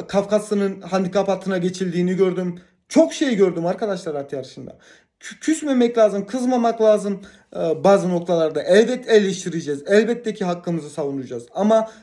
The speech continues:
e, her şeyde kaderci yaklaşmamak gerekiyor. Bir şey hatalıysa onun yaptırımını kolektif bir şekilde alınıp bir sonuca ulaştırılması gerekiyor.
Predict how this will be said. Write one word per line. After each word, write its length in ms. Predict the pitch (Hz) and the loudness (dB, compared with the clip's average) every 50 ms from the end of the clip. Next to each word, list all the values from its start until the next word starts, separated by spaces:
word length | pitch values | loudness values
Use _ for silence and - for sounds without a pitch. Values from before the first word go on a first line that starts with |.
| _ _ - | _ _ -16
e, 60 | - 127 135 151 170 175 165 - - 98 98 101 110 - _ _ _ _ _ - | -14 -12 -10 -8 -6 -6 -6 -6 -8 -12 -14 -18 -20 -20 _ _ _ _ _ -18
her 300 | 170 - - 175 226 277 | -16 -8 0 2 2 2
şeyde 400 | 269 - - 247 233 180 233 233 | 2 2 -2 -2 -2 0 -2 -2
kaderci 420 | 233 - 202 175 202 196 175 170 214 | 0 0 2 4 4 4 4 4 2
yaklaşmamak 640 | 220 202 214 214 226 220 - 233 214 208 202 196 202 | 2 2 2 2 0 0 0 -2 0 0 0 -2 0
gerekiyor. 500 | 202 185 180 180 180 180 226 233 233 233 - - - _ _ _ _ _ _ - | 0 0 0 0 -2 -2 -2 -2 -2 -2 -8 -20 -20 _ _ _ _ _ _ -6
Bir 160 | 139 180 208 | -2 -2 -2
şey 440 | 190 - - 226 226 233 214 - - | -2 -2 -2 -2 -2 -2 -2 -6 -10
hatalıysa 720 | 185 - - 190 196 - 202 190 196 208 233 233 - 233 | -10 -4 -2 -2 0 2 2 2 2 2 0 0 0 -2
onun 380 | - - - 196 202 220 226 220 | -2 -2 0 2 2 4 4 4
yaptırımını 580 | 214 214 202 202 - 196 196 196 202 214 220 | 4 4 4 4 2 0 0 0 0 -2 -4
kolektif 560 | - - 190 185 196 185 190 - 240 226 - | -2 -2 -2 -2 -2 -4 -4 -6 -6 -6 -6
bir 60 | 269 233 | -8 -10
şekilde 540 | - - 240 226 - 220 196 233 - - | -8 -6 -8 -6 -6 -4 -4 -4 -4 -2
alınıp 540 | - 240 226 226 226 233 233 240 - - _ _ _ _ _ _ _ _ _ _ - | 0 0 2 2 0 -2 -4 -4 -8 -20 _ _ _ _ _ _ _ _ _ _ -2
bir 120 | 170 214 | -2 -2
sonuca 400 | 208 - 226 208 202 202 180 226 233 | 0 0 0 0 2 2 2 2 2
ulaştırılması 680 | 226 220 220 214 214 - 226 220 220 220 220 220 - 214 | 2 2 0 0 -2 -4 -4 -4 -2 -2 -4 -4 -6 -6
gerekiyor. 520 | 196 226 214 220 214 220 - 233 226 226 | -6 -6 -4 -6 -6 -6 -4 -2 -2 -2